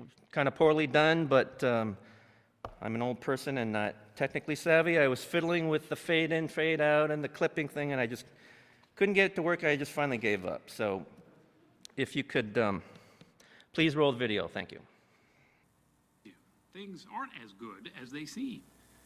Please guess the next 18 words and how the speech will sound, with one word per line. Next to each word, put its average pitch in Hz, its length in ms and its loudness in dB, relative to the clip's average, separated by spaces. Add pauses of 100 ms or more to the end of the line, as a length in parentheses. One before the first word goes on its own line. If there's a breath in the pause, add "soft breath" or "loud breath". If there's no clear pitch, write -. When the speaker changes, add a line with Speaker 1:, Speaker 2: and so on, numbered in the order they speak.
(160)
Speaker 2:
as 170 160 0
these 220 160 6
students 220 340 4
often 254 320 0
struggle 180 460 2
with 156 120 0
the 160 80 0
very 180 340 2
real 208 420 0
pressures 107 720 -4 (580)
of 156 160 -10
privilege. - 580 -8 (2500)
By 247 160 0
most 269 320 6
accounts, 160 840 6
Mercer 254 520 4
Island, 170 420 0
Washington, - 420 -6